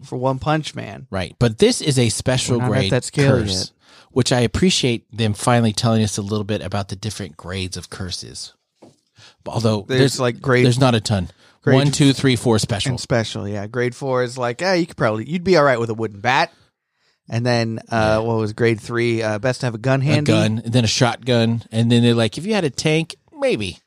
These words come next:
Speaker 2: And then special grade, they're like, "If you had a scatter bomb, if you, if you carpet bomb the
Speaker 1: Carpet
Speaker 2: area
Speaker 1: bomb with
Speaker 2: for a
Speaker 1: scatter
Speaker 2: day,
Speaker 1: bombs.
Speaker 2: you might, maybe."
Speaker 1: Yeah.
Speaker 2: Maybe. So they're like, "Normally we would get a sorcerer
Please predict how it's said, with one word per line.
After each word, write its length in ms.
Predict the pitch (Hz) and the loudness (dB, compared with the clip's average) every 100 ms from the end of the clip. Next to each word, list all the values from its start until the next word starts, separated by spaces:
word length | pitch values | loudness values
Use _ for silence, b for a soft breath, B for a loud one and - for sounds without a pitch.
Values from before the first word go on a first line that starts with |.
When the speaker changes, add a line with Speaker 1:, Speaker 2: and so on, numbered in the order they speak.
| _ b b b | _ b b b
Speaker 2:
And 100 | 123 | 0
then 80 | 123 | 2
special 340 | - 139 - | 2 2 2
grade, 140 | 127 120 | 2 2
they're 100 | 113 | 2
like, 180 | 107 | 0
"If 80 | 139 | -2
you 80 | 180 | -2
had 160 | 165 113 | 0 -2
a 40 | |
scatter 360 | - - 135 117 | -4 -2 2 4
bomb, 320 | 104 90 87 _ B B B B | 4 0 -4 _ B B B B
if 100 | - | 0
you, 100 | 160 - | 2 2
if 160 | 139 | 0
you 80 | 143 | 0
carpet 560 | 120 - 175 196 190 143 | -2 0 2 2 0 2
bomb 320 | 143 143 139 | 2 4 2
the 140 | 131 117 | 0 2
Speaker 1:
Carpet 100 | 123 | 2
Speaker 2:
area 280 | 120 117 107 110 | 4 2 0 0
Speaker 1:
bomb 120 | 156 98 | 0 0
with 100 | 135 | -2
Speaker 2:
for 180 | - 160 | 4 4
a 40 | 135 | 4
Speaker 1:
scatter 160 | 120 | 2
Speaker 2:
day, 340 | 117 131 104 98 | 2 2 2 0
Speaker 1:
bombs. 140 | 87 _ _ b b | -4 _ _ b b
Speaker 2:
you 160 | 110 117 | 0 2
might, 400 | 120 123 123 110 _ _ - | 4 2 0 -4 _ _ -4
maybe." 360 | 208 120 76 _ _ _ _ _ - | -2 -2 -6 _ _ _ _ _ -14
Speaker 1:
Yeah. 200 | 113 107 | -12 -8
Speaker 2:
Maybe. 400 | 269 262 113 95 | -8 -6 -8 -6
So 160 | - 127 | -2 2
they're 100 | 139 | 2
like, 220 | 127 113 | 2 2
"Normally 440 | 139 165 175 185 | 2 4 2 0
we 160 | 180 151 | 2 2
would 140 | 139 | 0
get 120 | 120 110 | -2 -4
a 80 | |
sorcerer 880 | 107 - 151 165 151 - 117 110 104 | -4 -4 -2 0 -2 -2 0 2 0